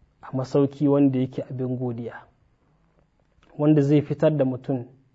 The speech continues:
daga cikin fitintunu na ɓata na wannan duniya ɗin, izuwa ga shari'an Allah subhanahu wa ta'ala. Hakanan in za mu yi muraja'an sashen ayoyi kamar yadda na yi bayani,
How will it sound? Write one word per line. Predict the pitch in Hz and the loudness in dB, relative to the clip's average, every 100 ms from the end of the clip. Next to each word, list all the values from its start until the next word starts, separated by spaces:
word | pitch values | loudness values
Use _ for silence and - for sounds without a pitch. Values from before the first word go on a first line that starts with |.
| _ _ _ _ _ _ - | _ _ _ _ _ _ -8
daga | 127 120 120 | -4 -4 -6
cikin | - 156 156 | -4 0 0
fitintunu | 151 - 127 123 135 139 143 | -2 -6 -6 -6 -2 2 2
na | |
ɓata | 143 151 147 120 - _ _ - | 2 0 0 -6 -10 _ _ -6
na | 139 | 0
wannan | 143 143 135 127 | 4 4 2 0
duniya | 127 139 143 131 | -2 2 2 2
ɗin, | 127 120 - _ _ _ _ _ _ _ _ | -6 -12 -16 _ _ _ _ _ _ _ _
izuwa | 135 123 143 139 131 123 | -6 -2 4 4 4 -2
ga | 127 120 - _ _ _ _ _ _ _ | -8 -10 -12 _ _ _ _ _ _ _
shari'an | - 135 151 135 131 | -4 2 4 2 2
Allah | 156 131 | 0 0
subhanahu | - - - 123 123 | -4 -18 -12 -10 -10
wa | 131 | -12
ta'ala. | - - 117 - _ _ _ _ _ _ _ _ _ _ _ _ _ _ _ _ _ - _ _ _ | -14 -12 -14 -16 _ _ _ _ _ _ _ _ _ _ _ _ _ _ _ _ _ -20 _ _ _
Hakanan | - - 196 190 | -10 2 2 4
in | 185 | 2
za | 190 190 | 4 4
mu | 170 | 4
yi | |
muraja'an | 143 143 147 147 135 | 4 2 2 2 0
sashen | - 143 139 131 123 | 0 -2 0 -8 -6
ayoyi | 143 147 147 147 | 0 4 4 2
kamar | 127 135 | -2 2
yadda | 147 139 | 4 6
na | 143 | 4
yi | |
bayani, | 135 127 131 127 | 4 2 0 -4